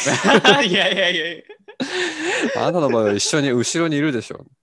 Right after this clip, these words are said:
Speaker 2: 試し、試しに、試しになんかさ、やってみたらいいんじゃない？どう？そういう、
Speaker 1: あー、でも。
Speaker 2: そういう、あの、将来ビジョンとかを二人で話し合ったりする機会はないですか？
Speaker 1: 一緒に暮らしたいねとは言ってはいるんですけどね。
Speaker 2: あ、じゃあいいじゃん。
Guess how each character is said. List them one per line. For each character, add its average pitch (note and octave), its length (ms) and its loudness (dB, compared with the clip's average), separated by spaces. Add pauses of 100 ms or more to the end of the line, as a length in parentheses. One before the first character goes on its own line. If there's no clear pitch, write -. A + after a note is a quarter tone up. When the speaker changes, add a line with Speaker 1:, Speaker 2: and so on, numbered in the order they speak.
(120)
Speaker 2:
試 D#3 200 0
し、 F#3+ 80 -10
試 A3+ 240 -2
し A#3 140 -4
に、 E3 180 -4
試 G3 280 -4
し A3+ 100 -8
に F#3 140 -4
な C3 100 -2
ん B2 60 -8
か F#2+ 180 -4
さ、 F#2+ 320 -4 (300)
や A2+ 100 -8
っ G#2+ 40 -10
て B2 160 -10
み B2+ 120 -8
た - 160 -4
ら - 140 -10
い G2 60 -12
い A2+ 40 -10
ん G#2 40 -14
じ - 100 -18
ゃ - 20 -20
な B2 140 -16
い？ D#3 60 -20 (680)
ど - 260 -10
う？ - 40 -20 (400)
そ F3+ 140 0
う F3+ 60 2
い - 20 2
う、 F3+ 40 2
Speaker 1:
あ - 0 -
ー、 - 20 6
で F3 60 4
も。 - 40 -6
Speaker 2:
そ G3 200 2
う G3 60 4
い F#3+ 80 4
う、 F#3+ 360 0
あ D#3+ 100 -2
の、 D#3 240 -4
将 F3+ 240 -2
来 E3+ 320 2
ビ D#3+ 140 -6
ジ D3 80 -4
ョ A#2 60 -2
ン G2+ 60 -14
と G#2 80 -14
か F#2+ 120 -4
を F#2+ 40 -6
二 - 180 -4
人 D3+ 80 0
で B2+ 60 -4
話 A#2 260 -6
し - 60 -10
合 C#3 40 -6
っ C3 40 -10
た - 120 -12
り - 80 -12
す - 100 -18
る G2 80 -12
機 - 140 -20
会 F2+ 100 -2
は D#2 100 -6
な A#2 120 -6
い G#2+ 60 -8
で - 80 -14
す - 60 -18
か？ C#3+ 200 -14 (580)
Speaker 1:
一 D3 140 -16
緒 A3+ 140 -14
に A#3 100 -14
暮 G3+ 120 -12
ら G#3 60 -10
し G3+ 80 -20
た G#3+ 80 -12
い G3 60 -10
ね A#2+ 100 -12
と A2+ 120 -18
は G2 80 -12
言 G2+ 100 -16
っ - 20 -20
て G#2 160 -14
は F#2 140 -16
い - 80 -20
る F2 100 -20
ん D#2+ 60 -20
で - 80 -20
す - 80 -20
け - 80 -20
ど - 120 -8
ね。 G#2 120 -2
Speaker 2:
あ、 - 20 -2
じ G2+ 140 -6
ゃ A2 60 0
あ G2+ 40 -2
い A2 60 -6
い A#2 40 -10
じ G#2+ 100 -12
ゃ - 40 -14
ん。 - 80 -20